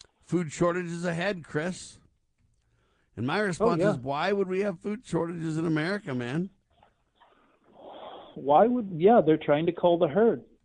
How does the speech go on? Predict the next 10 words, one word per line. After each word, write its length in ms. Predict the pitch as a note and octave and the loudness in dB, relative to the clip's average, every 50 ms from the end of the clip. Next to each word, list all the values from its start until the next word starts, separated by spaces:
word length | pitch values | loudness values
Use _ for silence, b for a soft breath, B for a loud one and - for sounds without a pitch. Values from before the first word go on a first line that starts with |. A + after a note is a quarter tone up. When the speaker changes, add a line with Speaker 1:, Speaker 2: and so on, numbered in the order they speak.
| b b b b b b _ _ _ | b b b b b b _ _ _
Speaker 2:
And 180 | D#3+ D3+ D#3 D#3+ | 0 0 2 2
they're 140 | E3+ E3+ E3 | 2 2 2
trying 480 | D#3+ - - D#3+ E3 F3 G3 G3 F#3+ F#3 - | 0 0 2 4 4 4 4 2 2 2 2
to, 280 | F3+ F3+ E3+ D#3+ D3+ - - - | 4 4 4 4 0 -4 -2 2
uh, 160 | D3 C3+ C3 | 2 4 4
brainwash 720 | C3 C3 C#3+ D3+ E3+ F#3+ G3 E3 C#3 C3 D3 D#3 - - | 4 2 2 4 4 2 2 4 4 4 4 4 4 2
us 140 | D3 D3+ - - - | 0 0 0 -4 -6
into 340 | - D#3 D3+ D#3 C#3+ D3 D3+ | -2 0 0 0 0 0 -2
believing 600 | C#3 C3 C3+ C3+ D3 E3+ G3 F3+ E3 D3+ D3 C#3+ | 0 2 2 4 4 4 4 4 2 0 0 2
that 240 | C3 C#3 D3+ D#3+ A#2 | 4 4 4 4 2